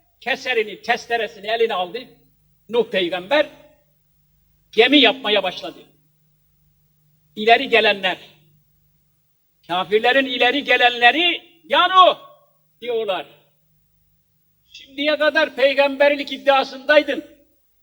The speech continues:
Ben peygar-, peygamberim diyordun. Baktın, gördün ki peygamberlikte iş yokmuş. Şimdi marangozluğa mı başladın?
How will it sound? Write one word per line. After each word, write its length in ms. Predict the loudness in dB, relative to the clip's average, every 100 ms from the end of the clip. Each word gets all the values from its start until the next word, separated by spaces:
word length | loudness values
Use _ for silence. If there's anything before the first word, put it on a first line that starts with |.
| _ _ _ -2
Ben 200 | -2 0
peygar-, 640 | 0 0 0 -2 -4 -4
peygamberim 680 | -2 0 -2 -2 -2 -2 -2
diyordun. 540 | 4 4 4 -4 -10 _ _ _ _
Baktın, 380 | 0 0 -6 -10
gördün 400 | -6 -6 -2 -4
ki 140 | -4 2
peygamberlikte 800 | 2 2 -2 -2 -2 -2 -2 -4
iş 180 | 0
yokmuş. 560 | 0 0 -2 -4 -6 -20 _ _ _ _ _
Şimdi 440 | -20 -18 -12 -10
marangozluğa 760 | -2 2 2 2 0 2 2 2
mı 100 | 2
başladın? 460 | 2 2 -6 -8